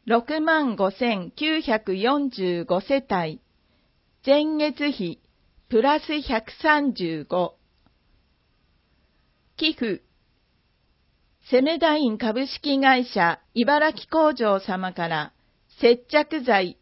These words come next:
九百四十個の寄付。株式会社常陽銀行様から防犯ブザー九百八十個の寄付。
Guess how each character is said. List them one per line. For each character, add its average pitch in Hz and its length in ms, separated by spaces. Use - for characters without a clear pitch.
九 320 260
百 220 340
四 214 300
十 311 200
個 220 260
の 170 180
寄 226 220
付。 165 260
株 311 300
式 320 320
会 302 260
社 185 340
常 302 240
陽 320 320
銀 302 280
行 208 220
様 185 340
か 170 140
ら 165 260
防 320 280
犯 311 340
ブ 285 160
ザ 190 400
ー - 40
九 320 260
百 214 340
八 202 340
十 311 220
個 - 260
の 170 180
寄 220 200
付。 156 260